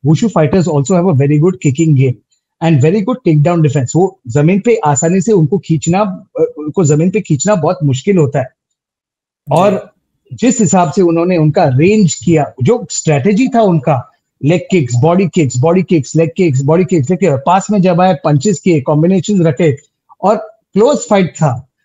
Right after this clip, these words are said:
Speaker 1: काफी close fight था, क्योंकि Ryan दो संतोष भी कम नहीं, कोई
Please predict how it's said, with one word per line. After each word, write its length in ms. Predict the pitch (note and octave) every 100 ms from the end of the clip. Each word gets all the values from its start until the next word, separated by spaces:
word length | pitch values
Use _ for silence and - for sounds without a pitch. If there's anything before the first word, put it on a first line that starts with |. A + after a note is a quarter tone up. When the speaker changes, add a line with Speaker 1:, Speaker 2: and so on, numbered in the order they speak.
| _
Speaker 1:
काफी 260 | F3 E3+ C4
close 220 | A3 A3 G#3+
fight 200 | D#3+ C#3+
था, 80 |
क्योंकि 400 | B2+ F3 B3 A#3+
Ryan 300 | D3+ D3+ F#3
दो 100 | A3
संतोष 400 | G#3+ F#3+ E3 G#3 G3+
भी 80 | B3
कम 260 | - D3+
नहीं, 280 | D3+ G3 A#3
कोई 260 | E3+ D3+